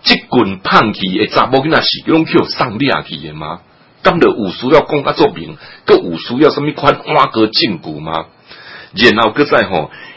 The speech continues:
用即个啥基女户赚，赚的钱啦，有诶无种种就对啊啦。安尼吼，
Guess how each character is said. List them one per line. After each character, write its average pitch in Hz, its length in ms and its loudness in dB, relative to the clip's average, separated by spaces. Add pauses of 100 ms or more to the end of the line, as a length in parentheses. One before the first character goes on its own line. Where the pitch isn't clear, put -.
用 87 220 0
即 - 100 -2
个 113 140 4
啥 - 280 -2
基 107 300 -8
女 139 120 2
户 98 360 2
赚， 76 360 -6 (380)
赚 87 220 -2
的 85 80 -2
钱 82 500 -4
啦， 80 220 -2
有 135 160 -2
诶 110 160 8
无 85 200 2
种 143 280 2
种 120 240 2
就 85 100 -4
对 113 240 2
啊 90 100 0
啦。 87 180 -4 (480)
安 143 160 2
尼 147 100 6
吼， 120 280 0